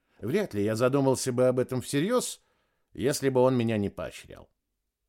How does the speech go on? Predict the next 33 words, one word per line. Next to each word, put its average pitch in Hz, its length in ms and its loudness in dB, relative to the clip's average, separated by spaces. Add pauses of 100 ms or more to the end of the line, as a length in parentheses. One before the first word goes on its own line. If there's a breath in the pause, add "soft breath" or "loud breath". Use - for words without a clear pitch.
(160)
Он 110 180 0
стыдливо 104 540 0
отвел 101 300 0
взгляд, 101 480 -2 (500)
но 147 180 4
на 202 80 4
его 180 220 6
лице 180 380 2
играла 139 300 2
лёгкая 120 380 -2
улыбка. 82 480 -6 (680)
«Раньше - 400 -6
я 127 120 4
волновался, 123 800 -2
что 107 200 -6
мы 110 120 0
не 117 120 -2
сможем 120 400 0
быть 117 180 -2
вместе, 123 440 -6 (560)
ведь 110 180 -6
он 127 120 2
так 131 180 -4
далёк 135 280 0
от 135 120 -6
клана, 147 320 0
но 117 120 -2
теперь 160 280 -2
считаю, 143 440 -2
что - 160 -4
это 135 180 0
к - 80 -18
лучшему. 156 480 -8